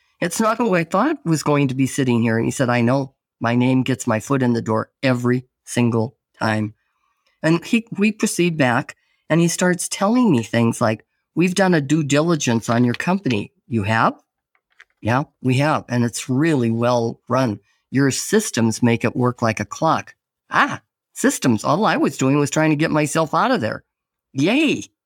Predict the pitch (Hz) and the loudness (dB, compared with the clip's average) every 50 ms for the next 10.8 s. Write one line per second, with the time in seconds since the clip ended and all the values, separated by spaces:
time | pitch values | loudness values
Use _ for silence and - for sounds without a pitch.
0 | _ _ - 175 - - 302 208 - - 139 135 - - - - - - - 160 | _ _ -8 -8 -4 -4 -4 -4 -2 -2 -2 -2 0 -2 -4 -4 -2 -2 -2 -2
1 | 147 - 165 147 135 143 165 190 - - - - _ _ _ _ _ _ _ _ | 0 2 0 2 2 0 0 -2 -6 -14 -20 -20 _ _ _ _ _ _ _ _
2 | _ 147 156 160 160 151 - - 156 147 143 139 139 131 - 156 151 143 151 180 | _ -2 0 0 0 0 0 0 0 2 2 2 0 2 2 0 0 2 2 0
3 | 214 233 247 233 175 151 143 143 147 143 - 139 - - 135 131 131 - - - | 0 2 0 0 0 0 0 0 0 -2 -4 -6 -4 -2 -2 -2 -2 -4 -8 -4
4 | - 147 160 170 160 131 117 117 117 117 120 120 123 - - 120 113 - - - | -2 -2 -2 0 0 0 0 0 0 0 2 2 2 2 0 -4 -6 -4 -2 -2
5 | 202 214 - 135 117 104 - - _ _ _ _ _ _ _ _ 143 151 151 151 | -2 -2 -2 -2 -2 -2 -4 -6 _ _ _ _ _ _ _ _ 0 0 2 0
6 | 143 - - 165 165 151 - 143 131 131 139 156 160 156 151 139 127 120 120 120 | 0 0 0 0 0 0 0 -4 -2 0 0 2 2 2 2 2 2 2 2 2
7 | 120 120 123 - - - - - 139 143 135 143 135 127 120 120 123 139 131 - | 2 0 0 -2 -6 -12 -6 -2 0 0 2 2 2 2 2 2 0 -2 0 0
8 | 135 127 120 - - 110 101 98 113 127 139 131 - - _ - 101 101 - - | 0 0 0 -2 -4 -6 -4 -2 0 0 0 0 -2 -6 _ -6 -6 -6 -6 -8
9 | 110 104 - 110 - - _ _ _ _ _ _ _ _ _ _ _ _ _ _ | -12 -12 -12 -14 -14 -14 _ _ _ _ _ _ _ _ _ _ _ _ _ _
10 | _ _ _ _ 151 110 104 98 98 101 117 143 143 - - | _ _ _ _ -4 -4 0 0 2 2 2 2 0 -2 -10